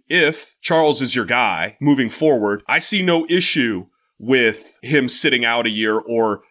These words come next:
because who knows if Peter was, Peters will even be able to stay healthy throughout the year.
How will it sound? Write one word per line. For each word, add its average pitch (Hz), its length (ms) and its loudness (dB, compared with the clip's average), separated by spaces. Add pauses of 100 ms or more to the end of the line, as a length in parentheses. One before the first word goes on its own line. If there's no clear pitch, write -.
because - 240 0
who 180 100 -2
knows 175 240 2
if 143 80 -4
Peter 147 280 0
was, 123 240 -6
Peters 139 320 -2
will 127 120 -2
even 120 200 -2
be 123 100 -2
able 113 160 -2
to 110 80 0
stay 104 220 0
healthy 131 640 -4 (100)
throughout 117 360 0
the 104 60 -10
year. 98 360 -2